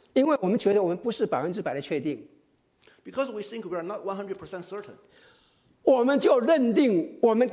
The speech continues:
Speaker 1: 根本没有信心。
Speaker 2: we think we don't have faith at all.
Speaker 1: 但是请容许我提醒您，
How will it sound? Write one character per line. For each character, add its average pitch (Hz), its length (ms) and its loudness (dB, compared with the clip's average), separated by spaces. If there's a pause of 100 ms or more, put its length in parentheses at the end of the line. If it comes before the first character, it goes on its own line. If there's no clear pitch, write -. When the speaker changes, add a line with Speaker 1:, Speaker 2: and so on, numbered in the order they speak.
(100)
Speaker 1:
根 302 440 2
本 202 140 4
没 165 260 2
有 220 140 2
信 185 220 2
心。 156 320 0 (560)
Speaker 2:
we 185 120 -6
think 220 340 -8
we 175 320 -8
don't 220 220 -6 (120)
have 170 120 -12 (120)
faith 190 200 -8
at 151 120 -14
all. 180 220 -8 (640)
Speaker 1:
但 262 140 -6
是 320 120 -6
请 - 220 -6
容 170 180 -4
许 214 120 -6
我 175 140 0
提 151 200 -4
醒 151 180 -8
您， 120 260 -10